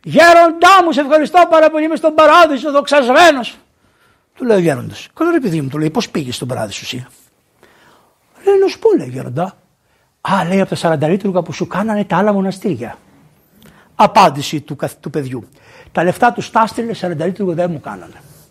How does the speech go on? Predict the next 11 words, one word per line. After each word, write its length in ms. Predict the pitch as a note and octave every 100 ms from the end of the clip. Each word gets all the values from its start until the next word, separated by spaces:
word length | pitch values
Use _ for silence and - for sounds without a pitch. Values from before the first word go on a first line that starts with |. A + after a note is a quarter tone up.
| _ _ - - _ _ _ - - - - - _ - - _ _ _ _ _ _ _ _ _ - _ _ _
Γι' 120 | C#3+
αυτό, 320 | C#3 - D#3
λέει, 280 | C#3 C#3 C3+
"της 200 | C3+ -
εντυλαμένης 1080 | C3+ C#3 C3+ B2+ C3 C3 C#3 A#2+ A2+ A2+ - _ _
εύχεστε 600 | - C#3+ - A#2+ - -
υπέρ 260 | A2+ -
αυτών". 440 | - - - G2+ - _ _ - _
Μην 300 | B2 F3 F3
ξεχνάτε 640 | B2 D3+ - D3+ D#3 - C3+
αυτούς 460 | B2 - F#3 -